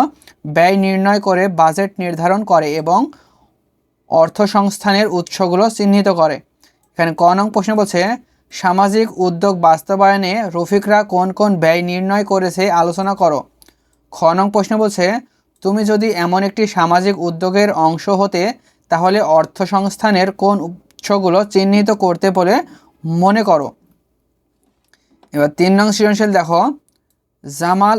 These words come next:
ও কামাল দুই বন্ধু, তারা নবম শ্রেণীর আর্থিক ভাবনা অধ্যায়টি পড়ার সময় নিজেদের পারিবারিক আয় ব্যয় নিয়ে আলোচনা করে।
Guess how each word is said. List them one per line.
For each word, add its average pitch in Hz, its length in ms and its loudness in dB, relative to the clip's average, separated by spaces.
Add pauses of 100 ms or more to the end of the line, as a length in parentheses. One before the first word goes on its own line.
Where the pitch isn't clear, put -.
(100)
ও - 80 0
কামাল 180 360 2 (100)
দুই 196 220 0
বন্ধু, 170 320 -4 (920)
তারা 175 160 4 (100)
নবম 185 240 4
শ্রেণীর 208 300 -2 (160)
আর্থিক 190 420 0 (380)
ভাবনা 180 360 2 (140)
অধ্যায়টি 175 360 -2 (100)
পড়ার 180 240 4
সময় 185 380 0 (440)
নিজেদের 190 440 0 (120)
পারিবারিক 175 460 2 (180)
আয় 175 140 0
ব্যয় 185 260 0
নিয়ে 175 260 -6 (180)
আলোচনা 185 340 0
করে। 160 260 0